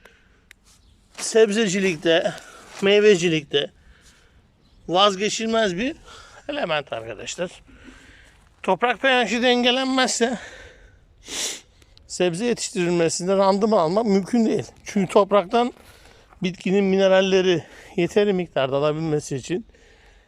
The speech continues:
P H'ının asit düzeyinde olması lazım. Bunu da en doğal yolla kükürtle sağlıyoruz. Bakın kükürtü aldım.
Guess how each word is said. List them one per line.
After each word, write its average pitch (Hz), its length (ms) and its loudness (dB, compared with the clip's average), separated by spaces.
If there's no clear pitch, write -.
P 165 120 -6
H'ının 214 520 -2
asit 226 380 -6
düzeyinde 160 440 0
olması 131 400 -2
lazım. 127 440 -4
Bunu 208 300 2
da 220 260 2
en 220 280 4
doğal 151 260 2
yolla 151 420 -2
kükürtle 165 480 0
sağlıyoruz. 135 680 -4
Bakın - 320 -2
kükürtü 202 420 0
aldım. 196 560 2